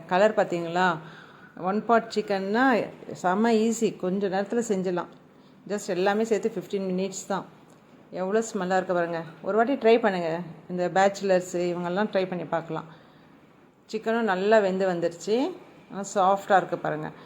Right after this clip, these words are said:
திக்னஸும் பாருங்க. நம்ம இது வந்து சாதத்துல போட்டு பிரட்டி பிசைஞ்சு சாப்பிட்லாம்.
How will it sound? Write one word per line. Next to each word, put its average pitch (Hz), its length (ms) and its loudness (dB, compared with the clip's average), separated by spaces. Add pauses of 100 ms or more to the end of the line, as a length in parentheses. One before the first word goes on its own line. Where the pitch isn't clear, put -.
(240)
திக்னஸும் 220 540 0
பாருங்க. 160 260 2 (460)
நம்ம 196 200 -2
இது 196 100 0
வந்து 220 240 0
சாதத்துல 202 400 6
போட்டு 185 320 -2
பிரட்டி 175 320 0 (320)
பிசைஞ்சு 185 420 -4
சாப்பிட்லாம். 165 540 0